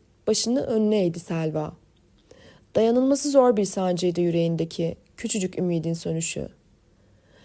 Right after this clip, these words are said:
Neden ümit etmişti ki zaten? Bilmiyor muydu kendine çok benzeyen karakterini babasının? Koyulduğu yoldan asla geri dönmeyen,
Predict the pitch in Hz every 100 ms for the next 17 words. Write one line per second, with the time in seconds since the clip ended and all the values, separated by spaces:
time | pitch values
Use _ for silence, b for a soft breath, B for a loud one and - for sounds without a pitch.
0 | b 196 208 320 320 214 202 196 196 -
1 | 294 269 190 170 170 170 190 - _ _
2 | b b b b b 247 320 320 233 202
3 | 190 185 190 208 196 208 208 220 185 185
4 | 175 175 170 185 175 165 - 175 170 170
5 | 165 - 165 165 170 _ _ _ _ b
6 | b b b b - 233 240 226 269 254
7 | 220 208 208 - 247 - 214 208 208 196
8 | 190 190 190 170 165 170